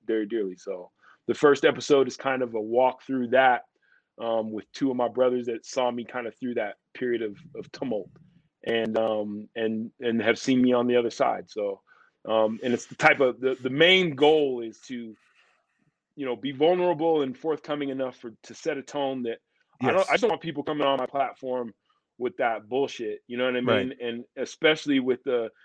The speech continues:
Speaker 1: "You said something mean or something I don't like, and we don't wanna hear from you anymore." It's like, nah, man, we can accept each other for our flaws.
Speaker 2: Right.
Speaker 1: We can see, we can see the benefit in, in,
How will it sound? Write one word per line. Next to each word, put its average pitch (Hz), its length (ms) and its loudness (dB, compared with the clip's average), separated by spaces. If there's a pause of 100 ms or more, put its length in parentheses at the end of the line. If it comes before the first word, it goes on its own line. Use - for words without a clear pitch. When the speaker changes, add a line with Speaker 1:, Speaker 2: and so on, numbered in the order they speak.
(180)
Speaker 1:
"You 311 180 4
said 269 260 2
something 247 440 -4
mean 254 280 -6
or 208 120 -2
something 247 340 -4
I 240 140 -2
don't 214 200 -8
like, 214 380 0
and 214 100 -12
we 254 120 -10
don't 233 160 0
wanna 214 160 -2
hear 220 180 -2
from 185 140 -8
you 165 160 -10
anymore." 147 300 0
It's 131 120 -4
like, 131 160 -4
nah, 170 260 4
man, 127 240 -4
we 156 120 -4
can 202 160 2
accept 170 340 2
each 143 160 -10
other 120 220 2
for 113 220 0
our 107 60 2
flaws. 104 360 0
Speaker 2:
Right. 120 100 -18
Speaker 1:
We 143 140 -4
can 147 160 0
see, 147 400 2 (320)
we 147 160 4
can 185 160 6
see 165 560 2
the 131 380 6
benefit 139 760 4
in, 117 340 -4 (120)
in, 120 180 -2